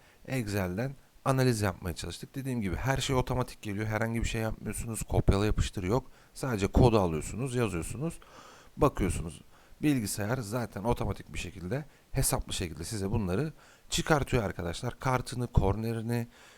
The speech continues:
işte gollerini, ilk golü kim atar, yani işte maçtaki gol beklentileri, takımların istatistiki bilgileri, attığı gol, yediği gol evinde falan,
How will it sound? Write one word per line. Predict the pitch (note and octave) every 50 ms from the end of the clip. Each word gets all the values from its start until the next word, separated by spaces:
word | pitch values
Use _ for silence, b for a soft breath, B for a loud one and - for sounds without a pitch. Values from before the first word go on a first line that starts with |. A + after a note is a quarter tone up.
| B B B
işte | - - G#2+
gollerini, | F2+ F#2 G#2 G#2+ A2+ A2+ A#2 A#2 A2 A2+ A2+ A#2+ A#2 A#2 A2+ A#2 G#2 - - - _ _ _ -
ilk | G2 F#2+ F#2+ -
golü | - - A2 A2 A2+ -
kim | - - A#2 A2+
atar, | G#2+ - - A#2 A#2 A#2+ - - B B B B B B B B B -
yani | F#2+ F#2+ G2 F#2+ F#2+ G2 F#2+ - - _ _ _ _ _ _ -
işte | - - - F#2
maçtaki | E2+ G2 G#2+ G#2 - - - - - G2+
gol | F#2 A2 A2+ A#2 A2+
beklentileri, | A2+ A2 G#2+ - - A2+ A2+ A2+ G#2+ - - A#2+ A#2 A2+ A#2+ G#2+ -
takımların | - - D#2+ - - G#2 G#2 G#2 G#2 G#2+ A2 C3+ C3 B2 B2 - B B B B B B B B B B B B
istatistiki | - G#2 - - A2 - A2 G2+ - G#2+ G2 - G#2+
bilgileri, | G2+ G#2+ G2+ G2+ G2+ G2 F#2+ F#2+ F2+ F2+
attığı | F2 F#2 - - - G2 F#2+
gol, | E2+ G2 F2+
yediği | F2+ F2 E2+ D#2+ - F#2 F2+
gol | D#2+ F2+ F#2 F#2
evinde | - C2 F2 D#2+ E2+ E2+ E2 E2+ E2
falan, | D#2 - E2+ E2+ G2+ D3 E3